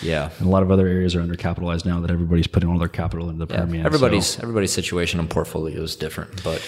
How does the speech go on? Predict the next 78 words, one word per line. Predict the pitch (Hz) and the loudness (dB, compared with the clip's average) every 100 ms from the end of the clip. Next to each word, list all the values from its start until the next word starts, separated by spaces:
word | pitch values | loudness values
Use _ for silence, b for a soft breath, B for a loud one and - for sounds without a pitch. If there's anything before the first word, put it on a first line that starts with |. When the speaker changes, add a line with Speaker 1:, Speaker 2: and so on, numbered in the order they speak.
| B - | B -6
Speaker 1:
yeah, | 80 | -4
it's | 82 - | -4 0
definitely | 92 - 85 | 0 0 -4
a | |
competitive | - 95 87 87 | -4 -2 0 2
market | 85 85 85 82 | 2 2 2 2
out | 82 | 2
there, | 85 82 | 2 2
and | 82 78 - | 2 -2 -4
there's, | 82 80 | -2 0
uh, | 80 80 | 0 0
some | 82 82 | 0 0
bottlenecks | 78 80 85 82 80 | 0 0 0 -2 -2
and | 82 | -2
challenges | - 82 82 82 82 | 0 0 0 -2 -2
that | 82 | -2
they | 82 | -2
gotta | 82 85 85 | -2 -2 -2
get | 85 | -2
over, | 85 90 101 - | -4 -6 -12 -14
but | - - B B B B | -16 -16 B B B B
sure | - 92 | 0 0
they'll | 82 | 2
get | 85 85 | 2 2
it | - | 2
figured | 87 85 80 | 2 2 0
out. | - 90 | -2 0
Lots | 85 85 | 0 0
of | 85 | -2
money | 82 85 | -2 -4
flowing | - 85 85 | -4 -4 -4
out | 80 | -8
in | 85 | -10
the | |
Permian. | - 87 92 | -6 -2 2
Speaker 2:
There's | 90 | 4
definitely, | 98 98 98 | 4 4 4
there's | 92 98 101 | 4 4 4
definitely | 98 90 92 | 2 0 0
no | |
shortage | - 87 87 | -2 -4 -4
of | 85 | -4
money | 85 | -4
flowing | 80 82 82 | -6 -10 -6
to | |
the | 92 | -4
Permian. | 82 80 80 | -4 -6 -8
So, | 82 90 87 - B B B B B B B _ | -6 -4 -6 -8 B B B B B B B _
all | 120 | 2
right, | 127 | 6
guys, | 120 117 | 6 4
well, | 107 | 4
that | 110 | 6
wraps | 113 110 | 6 6
it | 107 | 6
up | |
for | - | 6
the | 101 | 4
stories. | - 107 107 104 - | 6 6 8 6 4
Obviously, | 104 101 98 | 4 4 2
today | 95 95 | 4 4
was | 87 | 4
very | 85 85 90 90 | 0 2 4 4
tech | 87 - 98 | 2 -2 0
heavy, | 101 117 123 | 0 -2 -2
so | - | -4
if | - | -4
you | 85 | -4
liked | 82 85 98 113 101 | -2 -2 -2 0 2
it, | 107 | 2
let | 87 | 2
me | 90 | 2
know. | 92 | 2
If | 120 | 0
you | 117 | 0
didn't | 92 92 | 0 2
like | 90 95 | 0 0
it, | 117 | -2